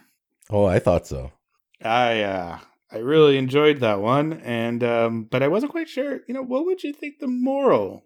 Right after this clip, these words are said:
Speaker 2: of this particular story is?
Speaker 1: Well, I think it's pretty obvious that with the future and the dangers of super science and, uh,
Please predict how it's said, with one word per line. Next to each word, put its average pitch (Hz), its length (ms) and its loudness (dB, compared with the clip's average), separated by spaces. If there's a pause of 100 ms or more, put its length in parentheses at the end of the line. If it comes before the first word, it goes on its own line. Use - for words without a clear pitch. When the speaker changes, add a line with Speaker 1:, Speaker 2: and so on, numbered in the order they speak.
Speaker 2:
of 110 140 -8
this 107 160 -6
particular 110 560 -10
story 90 480 -8
is? - 280 -16 (640)
Speaker 1:
Well, 143 360 0
I 82 340 -2 (260)
think 92 200 -2
it's - 240 -8
pretty 82 320 -4
obvious 80 540 -2
that - 340 -8 (960)
with 85 480 -4
the 82 100 -2
future 85 580 0
and 78 200 0
the 71 40 -2
dangers 78 480 2
of 67 140 -10
super 87 260 -4
science 80 720 0
and, 69 420 -6
uh, 67 240 -4